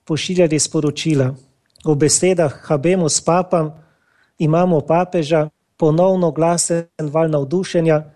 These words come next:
ki je hitro prešel v popolno tišino, da bi slišali izgovorjeno ime novega Petrovega naslednika, kardinal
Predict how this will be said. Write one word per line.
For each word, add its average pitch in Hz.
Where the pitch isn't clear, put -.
ki 165
je 147
hitro 185
prešel 165
v 165
popolno 165
tišino, 160
da 156
bi 147
slišali 175
izgovorjeno 160
ime 165
novega 160
Petrovega 156
naslednika, 135
kardinal 151